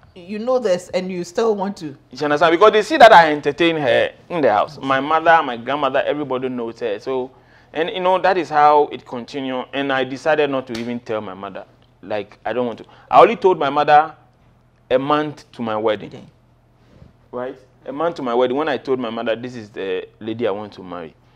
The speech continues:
Speaker 2: So I said, "Oh, the story have part one and two."
Speaker 1: Two.
Speaker 2: So when I told her the part one, then the part two is the fact that she has seizures.
Speaker 1: Yes.
Speaker 2: Okay, so knowing the kind of mother I have, who is very protective of, uh, her children, I, I, I, I,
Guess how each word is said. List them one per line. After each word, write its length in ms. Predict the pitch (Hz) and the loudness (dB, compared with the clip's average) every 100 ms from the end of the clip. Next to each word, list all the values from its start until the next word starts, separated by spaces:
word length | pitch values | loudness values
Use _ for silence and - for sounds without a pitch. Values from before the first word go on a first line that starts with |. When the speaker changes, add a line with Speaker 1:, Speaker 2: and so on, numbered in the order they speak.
| _ _ _ | _ _ _
Speaker 2:
So 160 | - 113 | -6 -4
I 40 | |
said, 160 | 107 135 | 0 0
"Oh, 220 | 113 98 | 0 -4
the 140 | 110 | -10
story 320 | - 156 143 131 | -4 -2 -2 -4
have 180 | 139 | -6
part 260 | - 95 - | -10 -12 -14
one 180 | 110 107 - | -18 -18 -20
and 120 | - | -20
two." 140 | - - | -20 -20
Speaker 1:
Two. 140 | 135 - _ _ _ _ | -20 -20 _ _ _ _
Speaker 2:
So 140 | - 113 | -8 -4
when 140 | 143 | 0
I 100 | 135 | -2
told 220 | - 131 | 0 2
her 100 | 123 - - | 2 2 -4
the 80 | 120 | -4
part 280 | 117 101 120 | -2 -4 -4
one, 160 | 113 | -6
then 140 | 110 117 | -4 -6
the 100 | 113 | -6
part 280 | 117 117 | -6 -6
two 280 | - 156 156 - _ _ - | -6 -4 -4 -10 _ _ -10
is 80 | 113 | -8
the 60 | |
fact 260 | 110 135 120 | -2 -2 -2
that 120 | 110 | -6
she 140 | - 107 | -8 -8
has 200 | 117 113 | -8 -10
seizures. 480 | - 107 98 - | -12 -12 -12 -14
Speaker 1:
Yes. 180 | 123 113 - - | -16 -20 -20 -10
Speaker 2:
Okay, 180 | 127 147 | -4 -2
so 120 | 160 | -2
knowing 300 | 165 208 240 | 0 0 0
the 100 | 156 | 0
kind 160 | 160 156 | -2 -6
of 100 | 120 | -4
mother 260 | 135 147 | -4 0
I 140 | 147 113 | 0 0
have, 240 | 113 120 | -4 -6
who 140 | - 139 | -6 -8
is 80 | 117 | -4
very 200 | 127 131 | -4 -4
protective 600 | 120 107 131 - 135 110 | -6 -8 -10 -8 -8 -6
of, 140 | 98 | -8
uh, 580 | 90 _ _ _ _ 113 | -12 _ _ _ _ -6
her 160 | 107 104 | -4 -4
children, 520 | - 131 113 92 92 - - - _ - | -4 -4 -2 -4 -6 -18 -20 -20 _ 0
I, 140 | 127 | 2
I, 140 | 135 | 4
I, 320 | 139 139 135 127 | 4 4 2 2
I, 360 | 131 131 127 | 0 0 -4